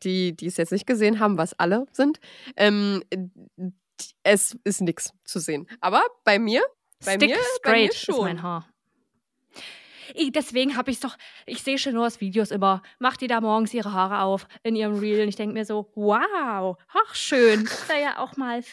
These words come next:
Speaker 2: das wär ja auch mal eine gute Zeitersparnis,
Speaker 1: Hm.
Speaker 2: wenn man da, ja, ich wache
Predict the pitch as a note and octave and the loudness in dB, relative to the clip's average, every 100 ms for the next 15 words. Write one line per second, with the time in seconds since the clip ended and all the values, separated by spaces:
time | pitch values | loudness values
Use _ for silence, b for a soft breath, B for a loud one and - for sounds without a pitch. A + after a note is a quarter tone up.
0 | _ _ - C#4+ D4 C4+ C#4 C4 A#3 D4+ | _ _ -6 -2 0 0 0 0 0 -2
1 | - - D#4+ - G4+ F#3+ F#3+ F#3 G#3 A3 | -6 -2 -2 0 -2 -2 -2 -4 -6 -4
2 | G3+ G3+ G3+ _ - G#3 G3 - B3+ - | -2 -4 -8 _ 0 2 2 0 -6 0
3 | A#3+ A#3+ | 0 0